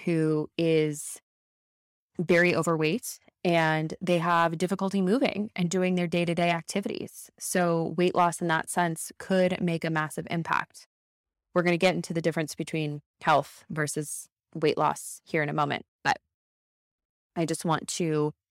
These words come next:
say that everyone's situation is going to be different. If you are looking to lose, you know, twenty vanity pounds, then your life is not going to significantly change. You need to understand that. At that point, it needs to just simply be preference.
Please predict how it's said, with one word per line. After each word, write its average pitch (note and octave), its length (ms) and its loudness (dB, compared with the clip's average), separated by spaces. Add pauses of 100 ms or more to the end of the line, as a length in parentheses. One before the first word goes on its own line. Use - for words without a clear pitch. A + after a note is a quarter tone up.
(120)
say F#3 360 4
that D#3+ 160 -2 (120)
everyone's E3 460 2
situation D#3 500 -4
is D3+ 120 -6
going D3+ 180 -4
to - 80 -10
be D#3 100 -2
different. F3+ 520 0
If E3+ 180 -4
you E3+ 140 2
are F3+ 120 6
looking E3+ 360 0
to D#3+ 100 -6
lose, D#3 480 0
you D#3+ 60 -2
know, D3+ 120 -2
twenty D3+ 560 -2
vanity D#3 400 2
pounds, B3 600 -2 (480)
then F3+ 400 4 (160)
your G#3 280 4
life C4 300 4
is G#3 160 0
not G3 240 2
going F3 220 0
to - 80 -8
significantly D#3 720 -6 (240)
change. - 440 -10 (1200)
You F3 200 4
need F#3 200 4
to F3+ 80 2
understand D3 460 -4
that. - 160 -10 (600)
At F3 140 2
that F3+ 180 6
point, F3+ 240 -2
it - 180 -4
needs E3+ 300 -2
to F#3 100 -4
just D#3 220 0
simply D3+ 300 -4
be D3 120 -6
preference. - 840 -8